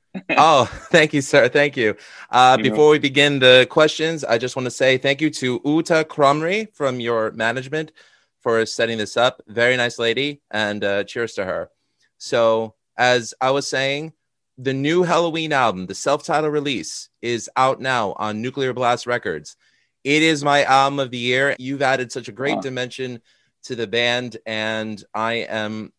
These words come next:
Speaker 2: really happy that you're here for me to ask you questions about the new album and about your career.
Speaker 1: Yeah, that, that's, that's very nice of you to say that, but, you know, I, I have to say on that, uh,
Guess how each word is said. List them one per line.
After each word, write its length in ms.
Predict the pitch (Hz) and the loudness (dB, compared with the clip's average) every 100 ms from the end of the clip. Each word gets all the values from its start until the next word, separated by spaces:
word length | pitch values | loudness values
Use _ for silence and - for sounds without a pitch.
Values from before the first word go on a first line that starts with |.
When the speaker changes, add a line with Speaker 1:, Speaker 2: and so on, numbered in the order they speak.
| _ | _
Speaker 2:
really 400 | 113 123 123 123 | -10 -6 -4 -4
happy 320 | 117 117 120 | -4 -4 -4
that 100 | 110 | -6
you're 140 | 107 104 | -6 -6
here 280 | 110 107 98 | -6 -6 -8
for 120 | 107 | -10
me 140 | 107 | -6
to 60 | 95 | -4
ask 340 | 98 101 - | -4 -4 -10
you 280 | 104 101 98 _ _ _ _ | -10 -10 -12 _ _ _ _
questions 460 | 127 117 - 113 | -2 -2 -4 -12
about 260 | 101 104 98 | -6 -4 -4
the 80 | 104 | -6
new 160 | 107 | -4
album 340 | 120 135 139 131 | 0 0 0 -4
and 100 | 127 | -6
about 260 | 127 127 | -4 -4
your 100 | 123 | -6
career. 540 | 127 139 139 113 78 _ _ _ _ _ _ _ _ _ - | -10 -8 -6 -6 -8 _ _ _ _ _ _ _ _ _ 0
Speaker 1:
Yeah, 240 | 127 147 | 6 8
that, 160 | 151 139 | 8 6
that's, 260 | 151 - - | 4 2 0
that's 260 | 160 - 120 | 0 0 -6
very 280 | 123 135 143 | 0 4 6
nice 240 | 139 139 135 | 6 4 4
of 160 | 120 | 0
you 100 | 123 | -2
to 100 | 113 | -6
say 280 | 104 123 127 | 0 6 6
that, 240 | 117 113 | 6 4
but, 160 | 110 107 | 4 2
you 120 | 113 | 2
know, 120 | 120 | 2
I, 340 | 120 120 113 113 | 0 0 0 0
I 40 | |
have 120 | 120 | -2
to 80 | - | -6
say 220 | 104 113 | -2 0
on 140 | 110 104 | 0 0
that, 100 | 107 - | -4 -4
uh, 140 | 107 | -4